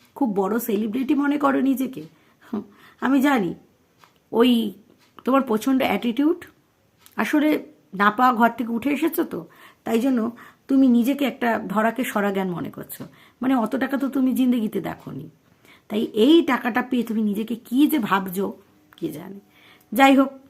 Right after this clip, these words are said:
লাখ লাখ টাকা ইনকাম করলে বোধহয় এরকমই হয়। মানে, যার কোনো যোগ্যতা ছাড়া যে লাখ লাখ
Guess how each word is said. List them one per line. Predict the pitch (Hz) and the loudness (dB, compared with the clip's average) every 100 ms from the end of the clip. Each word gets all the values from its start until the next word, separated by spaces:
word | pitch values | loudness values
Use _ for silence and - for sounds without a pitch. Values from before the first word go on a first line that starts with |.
| _ - | _ -4
লাখ | 196 196 | -4 -2
লাখ | 233 240 | -4 -4
টাকা | 240 | -4
ইনকাম | 247 220 254 226 | -4 -4 -6 -6
করলে | 233 220 | -6 -6
বোধহয় | 214 202 | -6 -4
এরকমই | 196 196 196 185 - | -4 -6 -10 -10 -12
হয়। | - - - - - - | -14 -20 -20 -20 -20 -4
মানে, | 262 277 269 - - | -2 -2 -4 -10 -8
যার | 208 285 | 2 4
কোনো | 285 294 285 | 4 2 2
যোগ্যতা | 226 214 240 269 | 0 0 -2 0
ছাড়া | - 262 | 0 0
যে | 226 247 | 0 0
লাখ | 208 - | 0 -2
লাখ | 226 | -6